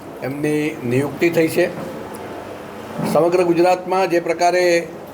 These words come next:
ભારતીય જનતા પાર્ટીના કાર્યકર્તાઓ, હોદ્દેદારો એ સતત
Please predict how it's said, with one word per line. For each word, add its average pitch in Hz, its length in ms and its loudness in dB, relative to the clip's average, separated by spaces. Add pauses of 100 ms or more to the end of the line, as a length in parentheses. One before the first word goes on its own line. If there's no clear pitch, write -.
(320)
ભારતીય 151 340 0
જનતા 156 360 2
પાર્ટીના 165 580 4
કાર્યકર્તાઓ, 160 840 2 (1080)
હોદ્દેદારો 160 760 4 (800)
એ 175 160 -2
સતત 180 360 2